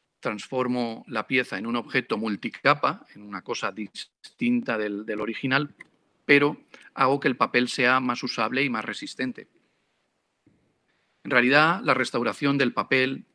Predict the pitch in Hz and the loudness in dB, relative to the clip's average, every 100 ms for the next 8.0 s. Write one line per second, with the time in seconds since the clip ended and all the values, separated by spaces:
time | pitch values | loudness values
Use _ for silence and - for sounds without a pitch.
0 | _ - 104 107 117 107 101 117 104 - | _ -12 -8 -4 -2 0 -2 -6 -8 -10
1 | 90 117 113 110 104 107 107 92 113 107 | -2 0 0 -2 -6 -6 -8 -6 -2 -2
2 | 110 - _ - - - - _ - 139 | -4 -12 _ -20 -20 -20 -20 _ 4 6
3 | 143 135 113 139 131 113 - 131 - 104 | 6 4 4 4 6 4 4 2 2 -4
4 | - - 107 101 95 120 123 120 110 - | -6 -6 -6 -2 0 0 0 -2 -2 -2
5 | 117 117 - 123 110 - 117 120 127 110 | -2 -2 -4 -6 -4 -4 -2 -4 -6 -6
6 | 120 123 113 113 - 117 - - 107 107 | -4 -4 -4 -6 -8 -10 -10 -12 -12 -10
7 | 95 95 104 107 - 110 101 98 - - | -8 -8 -10 -10 -10 -8 -8 -10 -12 -20